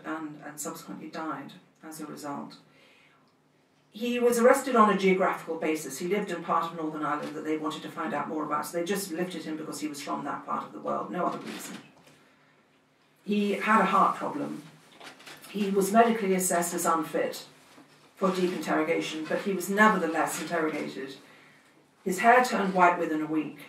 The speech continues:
When he was released, he was released straight into the care of a psychiatric unit, such was his mental dam-, the mental damage that the torture had caused, and he did eventually die of a heart attack.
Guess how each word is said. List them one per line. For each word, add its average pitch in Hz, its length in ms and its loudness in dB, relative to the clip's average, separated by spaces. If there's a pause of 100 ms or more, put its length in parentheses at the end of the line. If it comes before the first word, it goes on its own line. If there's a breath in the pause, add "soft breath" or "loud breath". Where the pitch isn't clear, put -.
(680)
When 190 180 4
he 208 80 0
was 214 260 4
released, 175 360 0
he 175 100 -8
was 165 140 -4
released 165 320 -2
straight 170 260 0
into - 180 -12
the - 80 -16
care 170 240 -2
of 160 60 -6
a - 40 -10
psychiatric 156 680 -6
unit, 151 260 -6
such - 340 -6
was 151 100 -10
his 147 300 -12
mental 156 360 -10
dam-, 135 360 -8
the 151 80 -14
mental 147 280 -14
damage - 480 -10 (280 loud breath)
that 139 120 -14
the 156 80 -6
torture 156 360 -8
had 143 100 -16
caused, - 520 -14 (220 loud breath)
and 156 120 -12
he 160 60 -16
did 160 220 -4
eventually 147 380 -10
die 135 240 -10
of 139 80 -14
a 143 40 -16
heart 139 300 -18
attack. - 220 -16